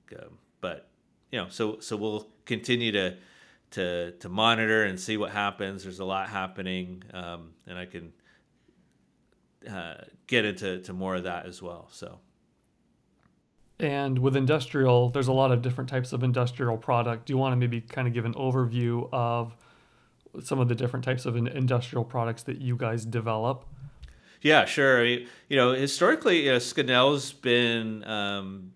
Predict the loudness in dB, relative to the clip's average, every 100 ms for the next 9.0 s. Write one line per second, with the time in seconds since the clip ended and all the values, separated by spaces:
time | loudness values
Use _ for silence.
0 | _ -4 -2 0 0 0 0 -2 -2 -8
1 | -8 -12 -14 -16 -16 -10 -6 -6 -4 -2
2 | -2 -4 -12 -20 -4 -2 4 4 4 0
3 | -2 -2 -4 -18 -18 -10 -8 -8 -6 -8
4 | -6 -8 -6 -6 -2 -2 -2 -4 -6 -8
5 | -10 -8 -8 -8 -10 -6 -6 -4 -6 -6
6 | -10 -8 -8 -6 -4 -4 -6 -12 -20 -20
7 | -8 -8 -6 -6 -4 0 -2 0 -4 -4
8 | -6 -6 -12 -14 -16 -14 -6 -2 -2 -4